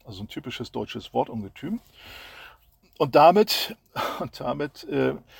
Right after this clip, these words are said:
schalten wir die ersten beiden Gerichtsinstanzen, also Verwaltungsgericht und Oberverwaltungsgericht, aus,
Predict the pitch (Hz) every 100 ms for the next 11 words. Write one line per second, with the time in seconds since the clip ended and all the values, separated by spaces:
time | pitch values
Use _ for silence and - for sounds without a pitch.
0 | - - - 147 143 - 151 156 147 143
1 | _ _ - - 135 - 139 175 - -
2 | 196 147 123 151 175 135 123 156 - -
3 | 151 - 135 175 - - 131 110 127 110
4 | - 170 147 - 135 139 143 139 147 135
5 | 113 120 120 - - 117 - - 139 262
6 | 247 -